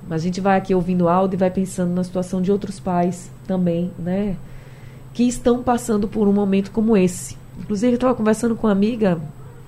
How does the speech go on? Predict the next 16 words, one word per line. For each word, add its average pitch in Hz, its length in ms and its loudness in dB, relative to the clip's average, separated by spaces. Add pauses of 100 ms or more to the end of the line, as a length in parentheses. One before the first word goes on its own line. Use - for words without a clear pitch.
(320)
um 180 60 -4
dia 190 180 4
desse 180 360 0
e 220 40 0
ela 208 120 0
falando 190 440 0
que - 100 -14
tava 226 240 -4
passando 214 400 -4
também 185 260 -2
uma 180 60 -2
situação 180 320 -6
difícil 233 680 -4
com 180 60 -8
um 175 200 -6
filho, 208 460 -2